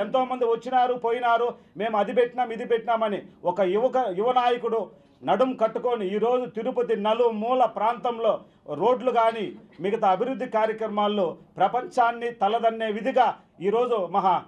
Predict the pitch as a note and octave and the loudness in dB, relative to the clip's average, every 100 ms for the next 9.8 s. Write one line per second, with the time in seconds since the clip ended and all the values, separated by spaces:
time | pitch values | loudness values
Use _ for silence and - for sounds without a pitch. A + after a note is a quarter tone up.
0 | - D#3 E3+ E3 C#3 - _ - F3+ F#3+ | -10 -6 -2 -2 -4 -10 _ -8 -4 -2
1 | F3 E3+ G#3 B3 - A3+ A3+ A3 G#3+ G#3+ | 0 -2 0 -2 0 2 2 0 -2 -2
2 | F#3 G#3 A3+ A3 G#3 G3 G3+ G3 G3+ G3+ | 0 2 2 2 -2 -4 -4 -4 -4 -4
3 | - F#3+ F#3 A3+ A#3 A3+ A3 A3 D#3+ - | -4 -6 -6 -8 -4 -4 0 -2 -2 -10
4 | - C#3 D3 A#3 F#3 G3+ G#3 G3 F#3+ D3 | -8 -2 0 0 -2 -2 -2 -2 -4 -6
5 | - - _ _ - E3 G#3+ B3 G#3 F#3+ | -12 -20 _ _ -8 -2 2 2 0 -2
6 | F#3 E3+ F#3 A#3+ A3 A3 A#3+ A#3 G3+ F#3 | 0 -2 -2 -2 -2 0 -4 -2 -4 0
7 | A3+ A3 G#3 G#3+ G#3 G#3 G3+ G3 F#3+ F#3+ | -2 -2 -4 -4 -8 -6 -6 -6 -4 -6
8 | G3+ F#3 F3+ G3 F#3 E3 F3+ G3+ F#3+ G3 | -6 -8 -6 0 0 0 -6 -6 -2 0
9 | G3 - _ _ _ E3 F3+ | -2 -6 _ _ _ -4 -2